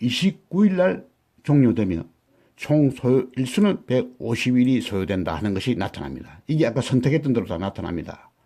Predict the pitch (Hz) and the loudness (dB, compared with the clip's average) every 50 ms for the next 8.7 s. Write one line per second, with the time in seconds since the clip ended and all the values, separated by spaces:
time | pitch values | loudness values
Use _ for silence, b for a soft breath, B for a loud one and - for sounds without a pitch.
0 | _ - 147 156 180 156 208 - - - B B B B B B B B B B | _ -2 0 2 2 2 2 -2 -4 -8 B B B B B B B B B B
1 | B B 123 131 131 147 135 131 110 98 - - - _ _ _ _ _ - - | B B 0 2 2 4 4 4 2 2 -2 -6 -18 _ _ _ _ _ -8 -4
2 | 123 123 120 123 101 107 95 - - 131 131 107 - - - b b b b b | -2 0 0 0 -2 -4 -4 -2 0 0 0 0 0 -4 -12 b b b b b
3 | b b b b b _ _ _ _ _ _ _ _ _ _ - - 113 113 123 | b b b b b _ _ _ _ _ _ _ _ _ _ -12 -4 0 2 4
4 | 127 170 196 147 143 127 127 135 139 165 160 156 143 151 175 180 185 185 190 190 | 4 4 4 2 2 2 2 2 4 4 4 4 4 2 2 2 2 0 -2 -6
5 | _ _ _ _ _ _ _ _ _ _ _ _ _ _ _ _ _ _ - 180 | _ _ _ _ _ _ _ _ _ _ _ _ _ _ _ _ _ _ 0 2
6 | 190 170 147 127 123 - 120 120 110 123 120 110 98 98 98 110 113 127 123 113 | 4 4 2 2 2 0 0 2 2 2 2 2 2 2 2 2 4 4 4 2
7 | 92 98 104 104 95 92 78 80 90 - - - 139 165 - - - - - - | 2 0 0 -2 -2 -4 -6 -6 -10 -14 -8 -6 -6 -6 -6 -10 -18 -12 -8 -4
8 | 104 113 117 123 165 175 208 220 196 117 80 - - | -2 0 2 4 4 6 4 4 4 2 -2 -4 -10